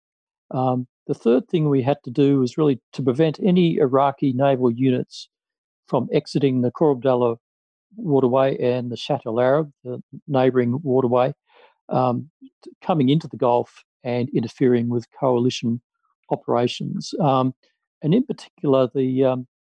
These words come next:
the, the chief of the Kuwaiti Navy, Major General Ahmed Al Mula, he, um, he really emphasised to us that, uh, we, in this area, the, the Iraqis were particularly adept at mining, and so that was a, a particular area we had to be, um,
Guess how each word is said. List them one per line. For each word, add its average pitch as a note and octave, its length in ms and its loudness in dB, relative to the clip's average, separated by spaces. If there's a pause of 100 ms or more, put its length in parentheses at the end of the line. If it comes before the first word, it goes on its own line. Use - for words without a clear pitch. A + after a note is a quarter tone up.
(680)
the, D#3 160 -2
the D3 160 -2
chief - 340 -2
of C#3 80 -10
the - 80 -14
Kuwaiti C#3 460 0
Navy, A#2 420 -2
Major A#2+ 380 -4
General B2 420 0
Ahmed B2 400 -4
Al A2+ 160 2
Mula, B2 540 2
he, C#3 360 4
um, A#2 240 2 (520)
he D3 80 0
really C3+ 260 4
emphasised B2+ 640 -2
to B2+ 160 -2
us B2 380 -2
that, B2 160 -8 (120)
uh, A#2+ 280 -4 (340)
we, C#3 140 -10 (400)
in C#3 160 -2
this C3 220 -2
area, B2 340 2
the, A#2+ 340 -2
the B2 160 -4
Iraqis B2+ 580 -2
were A#2+ 220 -2 (480)
particularly D3 380 0
adept B2 340 -4
at C#3 140 -6
mining, A#2+ 520 0
and A#2+ 160 -10
so A#2 200 -2
that C#3 140 0
was A#2+ 200 -2
a, A2+ 160 -4 (480)
a C3+ 80 -6
particular - 400 -2
area A#2+ 320 2
we A#2+ 100 2
had B2 160 -6
to A#2 80 -20
be, A#2 280 2
um, A2+ 320 0